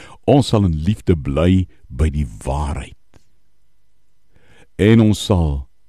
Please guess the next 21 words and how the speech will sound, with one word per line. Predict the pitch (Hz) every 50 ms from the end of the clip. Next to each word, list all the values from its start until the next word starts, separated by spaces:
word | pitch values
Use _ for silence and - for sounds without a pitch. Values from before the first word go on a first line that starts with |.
| -
die | - 73 76 87 82
funksie | - - - 151 156 147 - - 139 120
vervul | - - 98 - - - - 101 78 62 58 58 - - - - - - - - - - - -
wat | - - 65
die | 64 62 60
Here | 64 76 85 90
van | - - 95 85
ons | 82 80 78 -
vra. | - - - 62 55 50 - - - - - - - - - - - - - - - - - - - - - - - - - - - - - - - - -
Kom | - 143 143 143
ons | 143 143 135 - - - - - - - - - - - - - - - - - - - - - - _ - - - - -
maak | - 80 80 82 98 113 113 - - -
ons | 113 107 90 - - -
kerk | - - 123 117 104 -
wees | 87 76 76 73 71 - -
nie | 95 113 127
net | 117 98 98 -
'n | 92
Sondag | - - - 104 101 101 95 87 80 - -
ding | - - 60 62 60 60 60
nie, | 58 - - - -